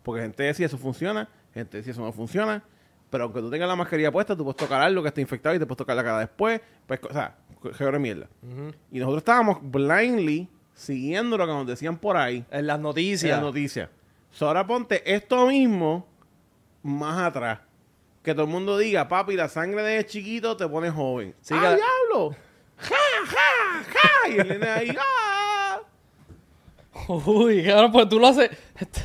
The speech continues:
Speaker 1: Es verdad, es la misma
Speaker 3: Que esto
Speaker 1: mierda.
Speaker 3: lo
Speaker 1: Entonces, la gente no sabía. So, si de casualidad había una plaga porque los, los ratones mearon el maíz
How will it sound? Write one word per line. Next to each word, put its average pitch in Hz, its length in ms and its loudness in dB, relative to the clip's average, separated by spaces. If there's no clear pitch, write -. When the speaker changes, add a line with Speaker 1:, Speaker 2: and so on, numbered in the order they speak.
Speaker 1:
Es 147 160 -2
verdad, 202 540 4
es 214 60 2
la 208 120 4
misma 233 260 0
Speaker 3:
Que 240 160 4
esto 247 200 4
Speaker 1:
mierda. 214 160 4
Speaker 3:
lo 147 60 -8
Speaker 1:
Entonces, 226 220 0
la 208 100 4
gente 185 220 2
no 214 120 4
sabía. 226 720 2
So, 202 180 2
si 220 100 -2
de 208 160 2
casualidad 196 580 2
había 220 140 4
una 240 180 0
plaga 247 420 4
porque 165 400 0
los, 170 200 2
los 170 260 0
ratones 185 360 0
mearon 233 520 2
el 233 100 2
maíz 226 440 2